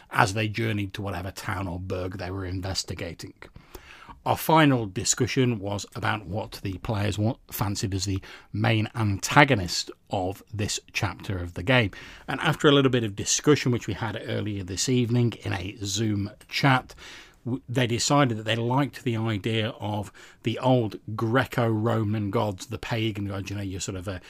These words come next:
your Jupiter, your Mars, et cetera, awakening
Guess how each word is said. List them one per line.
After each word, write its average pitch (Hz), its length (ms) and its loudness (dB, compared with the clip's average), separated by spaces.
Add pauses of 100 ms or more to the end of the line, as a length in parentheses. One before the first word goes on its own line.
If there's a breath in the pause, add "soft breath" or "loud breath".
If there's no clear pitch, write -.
(200 loud breath)
your 107 100 -4
Jupiter, 113 440 -2
your 101 180 -2
Mars, 107 460 0 (100)
et 101 180 -12
cetera, 107 500 0 (440 loud breath)
awakening 113 1080 2